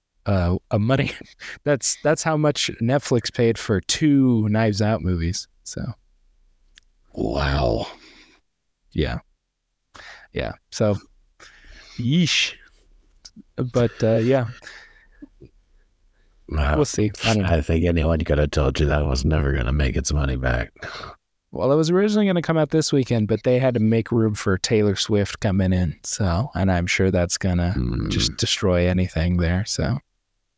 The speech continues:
Speaker 1: uh,
Speaker 2: I feel like there's just a particular audience that's gonna see that. It's not like it was gonna be competing with it, though, but
Speaker 1: Yeah, that's true.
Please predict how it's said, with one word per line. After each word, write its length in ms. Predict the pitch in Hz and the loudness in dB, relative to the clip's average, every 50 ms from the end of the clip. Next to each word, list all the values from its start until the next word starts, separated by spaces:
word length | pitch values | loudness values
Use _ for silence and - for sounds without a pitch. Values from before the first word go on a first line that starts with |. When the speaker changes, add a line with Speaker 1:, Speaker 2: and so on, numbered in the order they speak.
| _ _ _ _ _ _ _ _ _ - | _ _ _ _ _ _ _ _ _ -8
Speaker 1:
uh, 420 | 104 107 90 78 62 55 62 62 - - - _ _ _ _ _ _ - - - _ _ _ _ _ _ _ _ _ _ _ _ _ _ - 92 | -4 -2 0 0 0 -2 -4 -6 -8 -10 -12 _ _ _ _ _ _ -20 -20 -20 _ _ _ _ _ _ _ _ _ _ _ _ _ _ -6 -4
Speaker 2:
I 60 | 90 | -4
feel 260 | - - - 135 135 135 | -4 0 0 2 4 4
like 260 | 131 131 127 - - | 4 2 2 0 0
there's 260 | - 101 98 - - | 0 2 2 2 0
just 220 | - 78 - - | 0 -2 0 -2
a 40 | 92 | -2
particular 600 | 82 - 90 - - 104 98 - - 92 92 85 82 | -2 -2 -4 -2 -2 -2 -2 0 0 2 2 2 2
audience 500 | 85 85 85 82 80 82 76 69 - - | 4 4 2 4 2 2 0 0 0 -2
that's 180 | 85 76 - - | -2 -2 -4 -2
gonna 240 | - 85 78 76 | -2 0 0 0
see 320 | - - - 101 95 92 87 | -2 -2 0 2 2 2 2
that. 440 | 82 78 73 71 67 62 50 - - - 58 64 - | 2 0 0 0 0 -2 -4 -6 -10 -16 -20 -18 -14
It's 220 | - - - - - | -10 -8 -6 -4 -4
not 200 | 78 78 69 60 | -4 -2 -2 -2
like 240 | 55 65 - - - | -2 -4 -4 -6 -6
it 100 | 65 69 | -6 -4
was 160 | 67 64 - | -4 -4 -4
gonna 260 | - 73 71 73 71 | -4 -2 -2 -2 -2
be 140 | 62 65 65 | -2 -4 -6
competing 680 | - 65 67 69 - - - 69 65 64 60 64 - | -4 -4 -6 -6 -8 -6 -6 -4 -4 -4 -4 -6 -6
with 200 | - - - 65 | -6 -8 -6 -6
it, 200 | 57 55 - - | -6 -8 -8 -8
though, 360 | - - - 58 58 58 - _ - | -8 -6 -6 -6 -8 -8 -12 _ -12
but 260 | - 60 60 57 - _ _ _ _ _ _ _ - _ _ _ _ _ _ _ _ _ _ _ _ _ _ - | -10 -10 -10 -10 -12 _ _ _ _ _ _ _ -20 _ _ _ _ _ _ _ _ _ _ _ _ _ _ -2
Speaker 1:
Yeah, 220 | 156 165 165 156 | 0 2 2 0
that's 320 | 156 - 190 190 - - - | 0 0 -2 -2 -2 -2 -2
true. 460 | - - 147 127 117 110 107 110 | 0 0 2 4 4 2 2 0